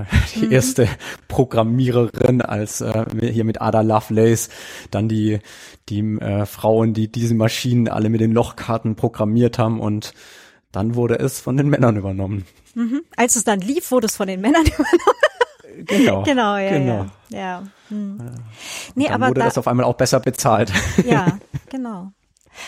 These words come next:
Speaker 2: Aber da hast du ja jetzt auch ein, ein gesellschaftlich letztendlich heißes Eisen, auch heute noch heißes Eisen halt angefasst, ne? Also dadurch, dass du eben eine Protagonistin hast und eben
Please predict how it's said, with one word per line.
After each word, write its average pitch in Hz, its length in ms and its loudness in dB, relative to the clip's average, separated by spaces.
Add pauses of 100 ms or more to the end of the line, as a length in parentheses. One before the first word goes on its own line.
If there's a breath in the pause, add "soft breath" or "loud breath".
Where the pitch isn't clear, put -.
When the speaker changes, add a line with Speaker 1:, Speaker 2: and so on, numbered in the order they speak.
Speaker 2:
Aber 220 140 2
da 240 180 2
hast 277 220 -2
du 302 40 -2
ja 277 120 2
jetzt 262 260 -2
auch 247 220 -2
ein, 247 300 0
ein 233 440 -2
gesellschaftlich 233 920 -2
letztendlich 208 540 -4
heißes 214 580 -2
Eisen, 214 420 0
auch - 240 -4
heute 269 280 4
noch 190 200 -4
heißes - 400 -4
Eisen 190 400 -2
halt 180 180 -6
angefasst, 202 800 -2
ne? 202 220 -6
Also 208 260 0
dadurch, 202 380 2
dass 202 240 0
du 165 80 -4
eben 190 240 -4
eine 180 160 -4
Protagonistin 196 1160 -2
hast 202 440 -4
und 202 160 -6
eben 196 420 -6